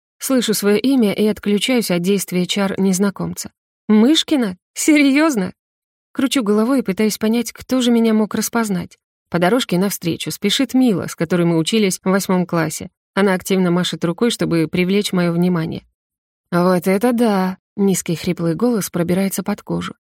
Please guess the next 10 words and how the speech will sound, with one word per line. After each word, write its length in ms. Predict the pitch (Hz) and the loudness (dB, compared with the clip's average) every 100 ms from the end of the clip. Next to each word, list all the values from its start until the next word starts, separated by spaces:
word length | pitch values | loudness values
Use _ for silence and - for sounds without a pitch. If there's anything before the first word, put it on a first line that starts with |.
| _ | _
«Какие 340 | 185 175 190 | -2 2 2
мышки 420 | 233 240 160 - 165 | 4 2 0 -2 -2
у 60 | |
нас 200 | 156 156 | -2 -2
теперь 340 | - 165 160 - | -6 -2 -2 -2
учатся!» 580 | - 196 156 - - - _ _ _ _ _ _ | -2 -2 -2 -6 -8 -10 _ _ _ _ _ _
«Это 220 | 185 214 226 | -2 2 4
он 260 | 226 220 - | 4 2 0
обо 220 | 196 190 | 0 4
мне?» 380 | 185 175 262 | 4 4 2